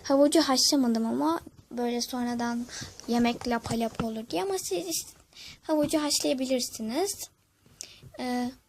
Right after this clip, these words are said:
isterseniz hemen, e, başlayalım. Yağımızı ilave ediyoruz.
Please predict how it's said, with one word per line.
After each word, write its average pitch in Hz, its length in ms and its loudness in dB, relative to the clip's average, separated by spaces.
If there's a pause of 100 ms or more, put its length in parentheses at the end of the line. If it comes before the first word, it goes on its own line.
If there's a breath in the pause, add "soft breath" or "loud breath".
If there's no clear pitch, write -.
(480 soft breath)
isterseniz 311 800 4
hemen, 302 480 4
e, 247 220 2
başlayalım. 247 720 0 (960 loud breath)
Yağımızı 254 580 2
ilave 214 460 0
ediyoruz. 247 880 -2